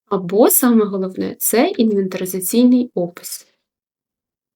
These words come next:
Ось є ваш інвентаризаційний опис, де повністю програма заповнила необхідні рекви-, реквізити, хто був головою комісії та членами комісії, і в кого на відповідальному зберіганні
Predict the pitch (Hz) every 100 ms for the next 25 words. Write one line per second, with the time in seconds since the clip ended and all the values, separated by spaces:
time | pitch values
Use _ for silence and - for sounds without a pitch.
0 | _ _ _ _ 320 311 233 226 202 -
1 | 196 202 196 214 208 - 294 220 185 202
2 | 240 285 277 269 262 - - 226 208 208
3 | 208 - 214 262 262 262 226 - 190 190
4 | 220 233 226 185 185 202 214 208 202 190
5 | 185 208 247 226 - 202 202 196 190 190
6 | 190 202 214 208 196 185 185 - - 202
7 | 190 180 196 196 302 311 277 269 254 262
8 | - 208 208 190 - 254 285 285 262 262
9 | 247 247 247 - 202 226 - - - -
10 | - _ 370 320 - 254 240 202 190 -
11 | 190 208 202 185 - - 190 208 269 262
12 | 262